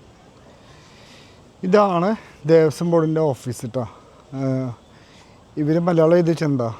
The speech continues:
ഏഹ്, ശരിയായ രീതിയിലല്ലേ എഴുതി വെച്ചിരിക്കുന്നത്. നമ്മുടെ, നമുക്കില്ലാത്ത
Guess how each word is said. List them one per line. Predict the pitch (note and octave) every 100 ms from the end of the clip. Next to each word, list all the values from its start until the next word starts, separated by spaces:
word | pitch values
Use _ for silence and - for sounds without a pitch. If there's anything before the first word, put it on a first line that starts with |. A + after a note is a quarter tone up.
| - - _ _ C#3+
ഏഹ്, | C#3+ C#3 C#3 C3 B2 - - _ - - _ - -
ശരിയായ | D#3 E3 E3+ F3
രീതിയിലല്ലേ | F3 F3 D3+ E3 E3+ E3+
എഴുതി | D3+ D3
വെച്ചിരിക്കുന്നത്. | D3+ C3 A#2 A#2+ C#3
നമ്മുടെ, | D3 D3+ F3 - - - -
നമുക്കില്ലാത്ത | E3 D3+ - F#3 F3 E3+ D#3